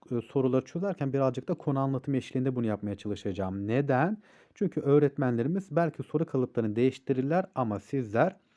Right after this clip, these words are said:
e, ilgili kazanımları hatasız, eksiksiz bir şekilde bilmelisiniz. Bu bizim için önemli. Şimdi değerli arkadaşlar, senaryo birin çözümüne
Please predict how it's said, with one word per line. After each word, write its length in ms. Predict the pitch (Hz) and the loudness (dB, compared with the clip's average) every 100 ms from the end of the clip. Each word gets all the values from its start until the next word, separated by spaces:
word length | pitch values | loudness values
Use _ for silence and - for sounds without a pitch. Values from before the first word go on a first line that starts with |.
| _ - - _ _ | _ -20 -20 _ _
e, 220 | 120 110 107 | -2 -2 0
ilgili 440 | - 151 147 156 | 2 2 4 0
kazanımları 720 | - 127 117 110 110 151 196 - | 0 0 0 2 2 2 0 0
hatasız, 680 | 147 151 120 110 - 180 - | 0 2 2 0 0 -6 -2
eksiksiz 520 | 127 - - - 165 | -2 -2 -8 -6 -6
bir 40 | 127 | -4
şekilde 600 | 120 - 127 147 220 214 - _ | -6 -2 -2 0 0 -2 -14 _
bilmelisiniz. 760 | 147 165 156 143 135 - 104 - _ - | 2 4 6 4 2 -2 -10 -12 _ -2
Bu 200 | 160 131 | -2 0
bizim 160 | 131 | -2
için 160 | 143 147 | -2 0
önemli. 300 | 120 98 92 - _ _ _ - _ _ | 0 -2 -4 -8 _ _ _ -20 _ _
Şimdi 260 | - 214 190 | -6 -2 2
değerli 240 | 185 190 | 2 6
arkadaşlar, 680 | 175 165 156 135 - 160 170 | 6 4 0 -2 0 0 -2
senaryo 600 | - 160 160 156 123 120 | -6 -4 0 2 2 2
birin 240 | 147 117 | 2 2
çözümüne 580 | 110 170 135 131 147 180 | 0 -2 0 2 2 0